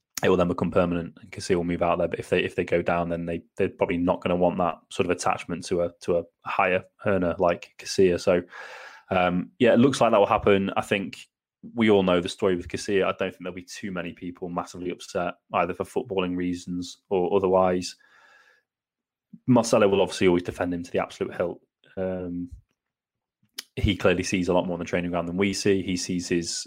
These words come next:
um, mentoring role with Meslier. But I think for the rest of us from the,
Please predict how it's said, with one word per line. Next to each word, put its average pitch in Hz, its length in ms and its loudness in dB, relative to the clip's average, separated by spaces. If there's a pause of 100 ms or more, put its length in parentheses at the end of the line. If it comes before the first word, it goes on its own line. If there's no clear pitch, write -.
um, 87 360 -4
mentoring 92 480 0
role 95 440 2
with - 160 -20
Meslier. 95 500 4 (840)
But 92 100 0
I 87 60 2
think 87 240 -6 (180)
for - 120 -10
the 90 60 -2
rest - 200 -4
of 82 60 -6
us 82 100 -6
from 87 120 -6
the, 87 100 -2